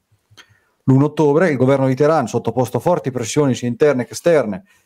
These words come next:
in seguito all'assassinio del leader di Hamas, Ismail Haniyeh, consumato proprio a Teheran, si è mobilitato sferrando l'operazione True Promise Two. Nell'arco di qualche decina di minuti, dall'Iran sono partiti poco meno di duecento missili balistici contro il territorio israeliano, diversi dei quali hanno,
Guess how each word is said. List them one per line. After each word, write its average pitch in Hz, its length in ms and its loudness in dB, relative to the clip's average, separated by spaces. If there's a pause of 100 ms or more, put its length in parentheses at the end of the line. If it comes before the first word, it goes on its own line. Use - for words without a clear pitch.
(140)
in 117 100 -6
seguito 139 300 0
all'assassinio 127 580 -2
del 120 140 -2
leader 127 280 2
di 117 100 -2
Hamas, 139 360 0
Ismail 127 380 0
Haniyeh, 127 380 -2 (380)
consumato 131 500 -2
proprio 147 320 0
a - 20 -16
Teheran, 147 440 0 (300)
si - 140 -4
è 196 40 4
mobilitato 160 480 0
sferrando 143 460 0
l'operazione 139 600 0
True 143 240 0
Promise 123 400 0
Two. 117 320 -2 (800)
Nell'arco 151 340 0
di 131 80 -8
qualche 151 320 -2
decina 139 360 0
di 127 120 2
minuti, 135 440 0
dall'Iran 143 400 0
sono 135 220 -2
partiti 139 420 -4
poco 156 300 -2
meno 160 220 0
di 139 80 2
duecento 135 420 -2
missili 135 300 0
balistici 131 480 -4
contro 123 260 -2
il 113 80 -8
territorio 127 380 -2
israeliano, 107 580 -2
diversi 135 380 0
dei 147 100 0
quali 147 280 0
hanno, 110 400 -2